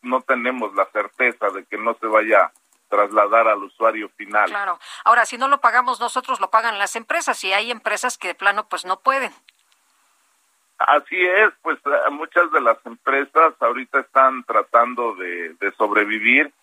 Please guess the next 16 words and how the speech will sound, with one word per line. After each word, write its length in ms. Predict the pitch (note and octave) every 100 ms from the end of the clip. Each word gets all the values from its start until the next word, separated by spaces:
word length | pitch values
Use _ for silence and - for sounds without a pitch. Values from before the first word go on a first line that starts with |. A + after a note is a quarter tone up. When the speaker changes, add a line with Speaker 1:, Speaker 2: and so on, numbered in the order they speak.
| _ _
Speaker 1:
Obviamente 540 | - C#3 D3+ D3+ C#3+ D#3
hay 120 | D3
grandes 420 | C3 C#3+ D3+ C#3+ -
plataformas, 840 | A2 G#2 A2 G#2 - B2+ C3+ C#3+ -
pero 140 | A2+
las 200 | A2 G#2+
grandes 340 | G#2 B2+ C3+ B2+
plataformas 800 | - G#2 G#2 - B2 B2+ B2+ - _ _
ya 180 | A#2+ C3
pagan 440 | C3 C#3 C3 B2+ A#2+
este 260 | B2 -
impuesto 560 | C3 B2 A#2 B2 - C#3
incluso 600 | B2 - A#2+ B2 - C#3
de 120 | G#2+
forma 440 | - A#2 A#2+ C3 -
federal. 680 | G#2+ G2 G2+ G#2+ A2+ G#2